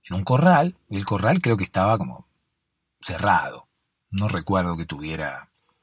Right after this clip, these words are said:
ninguna puerta, ni mucho menos. Lo que sí recuerdo es que cada vez que contaba ovejas para poder dormir, es como que cada vez que decía una, dos, cada una de las ovejas salía del corral. O sea,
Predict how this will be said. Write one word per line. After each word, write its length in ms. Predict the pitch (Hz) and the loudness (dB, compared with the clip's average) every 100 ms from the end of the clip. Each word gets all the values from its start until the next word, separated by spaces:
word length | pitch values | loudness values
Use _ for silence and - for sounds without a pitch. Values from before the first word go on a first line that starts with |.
| _ - _ _ _ | _ -20 _ _ _
ninguna 320 | 98 101 95 | 0 0 0
puerta, 640 | 82 104 95 82 - 78 - _ | -2 -2 -2 -4 -8 -10 -10 _
ni 80 | 80 | -6
mucho 240 | 82 76 | -6 -6
menos. 400 | 73 73 - _ _ _ _ _ _ _ _ _ _ _ _ | -10 -14 -18 _ _ _ _ _ _ _ _ _ _ _ _
Lo 120 | - | -6
que 80 | 95 | -2
sí 140 | 101 165 | 2 2
recuerdo 380 | 180 165 123 | 4 2 2
es 80 | 151 | 0
que 100 | 98 | -2
cada 300 | - 104 104 | -2 0 0
vez 320 | 95 101 - - - | 0 -2 -4 -14 -14
que 120 | - | -8
contaba 720 | - 165 151 131 92 90 107 | -4 -2 4 4 4 0 -4
ovejas 540 | 90 95 101 - 90 - | -2 -2 -2 -4 -8 -6
para 200 | 85 - | -8 -6
poder 300 | 82 90 90 | -4 -4 -2
dormir, 440 | 98 110 110 - _ _ _ _ _ _ _ _ _ _ _ _ | 0 0 0 -4 _ _ _ _ _ _ _ _ _ _ _ _
es 80 | - | -4
como 220 | - 123 | 2 2
que 240 | 95 92 - _ _ _ _ _ | 2 -4 -8 _ _ _ _ _
cada 160 | 127 131 | 2 4
vez 80 | |
que 60 | 123 | 2
decía 260 | 98 110 110 | 2 2 2
una, 580 | 127 135 123 117 104 98 | 2 2 2 0 -2 -2
dos, 320 | 110 123 131 - _ | -2 -2 -4 -12 _
cada 260 | - 139 135 | 0 2 2
una 240 | 139 151 | 2 2
de 80 | 127 | 2
las 160 | 110 120 | 0 0
ovejas 380 | 123 - 156 - | -2 -2 -4 -8
salía 640 | - 85 110 170 80 - _ - | -8 0 4 6 4 -6 _ -12
del 220 | 78 82 | -10 -6
corral. 480 | 85 - 73 92 - _ _ _ _ | -4 -2 -4 -4 -8 _ _ _ _
O 100 | |
sea, 140 | - | -12